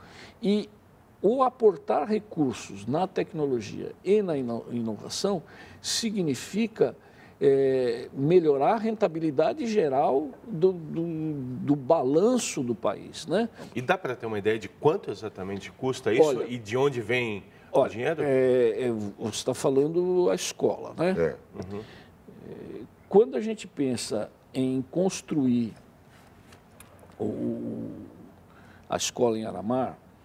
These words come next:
Speaker 1: a gente tá pensando num custo de obra, de instalação, de instalação de laboratórios, et cetera,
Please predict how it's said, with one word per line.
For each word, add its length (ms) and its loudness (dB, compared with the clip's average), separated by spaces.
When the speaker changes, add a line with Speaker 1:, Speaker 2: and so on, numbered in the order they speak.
Speaker 1:
a 120 2
gente 280 0
tá 180 -2
pensando 880 2
num 240 0
custo 840 0
de 240 2
obra, 760 2
de 500 -12
instalação, 1040 -4
de 80 -12
instalação 540 -8
de 60 -4
laboratórios, 1040 0
et 140 -8
cetera, 360 -4